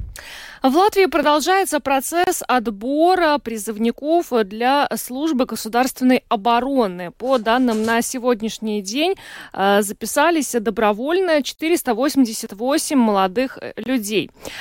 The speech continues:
А, но стоит отметить, что около двадцати процентов записавшихся в службу гособороны могут не пройти проверку здоровья. Об этом сегодня,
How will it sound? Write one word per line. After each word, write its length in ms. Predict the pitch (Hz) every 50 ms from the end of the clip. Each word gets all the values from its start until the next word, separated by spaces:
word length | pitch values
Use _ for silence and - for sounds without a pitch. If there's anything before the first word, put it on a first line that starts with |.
| - - 269 -
А, 160 | - 185 214
но 300 | 214 233 247 320 392 - -
стоит 260 | - - - 359 359 -
отметить, 480 | 247 - - 330 370 415 - 381 339
что 240 | - - - 302 285
около 440 | - - 294 - - 294 277 277 254
двадцати 640 | 220 220 240 277 - 294 285 - - 320 294 277 262
процентов 720 | - - 190 185 196 - 226 208 202 202 - 190 185 -
записавшихся 1160 | 208 208 220 190 220 - - 226 214 - 247 214 208 208 - - 220 - - - - 202 190 196
в 60 | 190
службу 300 | - 233 233 202 202 233
гособороны 840 | 202 220 214 - 233 202 220 226 220 254 339 392 415 427 415 - -
могут 500 | 240 240 240 277 330 320 349 359 - -
не 320 | 233 240 240 254 294 320
пройти 560 | 349 - 311 247 214 214 - - - 269 285 269
проверку 580 | - 240 196 190 190 214 226 - - 233 220 220
здоровья. 640 | 196 185 214 220 240 254 240 196 170 170 160 156
Об 140 | 165 170 220
этом 240 | 277 - 311 262 226
сегодня, 480 | - - 208 220 262 233 254 226 202